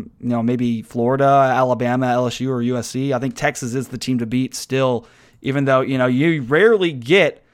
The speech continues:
skill players who decommit from your school back to your school. This, I mean,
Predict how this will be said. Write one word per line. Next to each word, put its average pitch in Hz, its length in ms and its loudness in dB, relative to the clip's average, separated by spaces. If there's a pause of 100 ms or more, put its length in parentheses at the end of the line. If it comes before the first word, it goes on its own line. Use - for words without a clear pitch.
(260)
skill - 420 0
players 180 340 0
who 151 120 -2
decommit 160 460 0
from 156 140 -4
your 151 120 -2
school 151 340 2
back 147 400 -2
to - 120 -6
your 135 160 -2
school. 135 460 -4 (600)
This, 123 420 -8
I 160 60 -4
mean, 139 340 -2